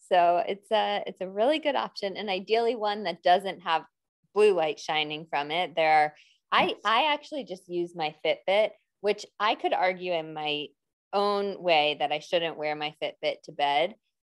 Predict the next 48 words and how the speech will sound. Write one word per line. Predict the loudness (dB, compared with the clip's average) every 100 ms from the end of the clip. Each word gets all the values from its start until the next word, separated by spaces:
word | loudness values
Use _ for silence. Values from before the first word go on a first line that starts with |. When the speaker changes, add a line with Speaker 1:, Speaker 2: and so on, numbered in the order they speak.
| _
Speaker 1:
But | 4 6 6 2 _ _
for | 0
me, | 2 0
it's, | 0 -6 -2
like, | 0 0 -4
the |
least | -4 -4 -6 -2
of | 0 0 0 2
all | 2 2
evils | -6 -6 -4 -4
right | -4 -4 -4
now. | -4 -4 -2
It | -4 -2
just | 0 0 0
vibrates | -2 0 0 -2 -4 -4
a |
little | -2 -2
bit, | 0 2 0
and | -2
that's | -8 -8 -8
my | -6
alarm | -4 -6 -8 -8
clock, | -4 -2 -2 -4 _ _ _ -8
and | -6
I | -4
love | 0 0 2
it. | 0 0
So | -4
there's | -2 -6 -4
nothing | -4 -4 -6 -10
shining | -8 -4 -4 -6 -10
on | -10 -10 -10
me. | -8
But | -4 -4
if | -6
you | -4
are | -2 -2
gonna | -4 -4
get | -6
an | -6 -12
alarm | -10 -12 -14
clock, | -10 -10 -10 _
try | -4 -2 -2
to | -2
get | -4 -4
one | -4 -6 -6
that, | -10 -8
like, | -8 -8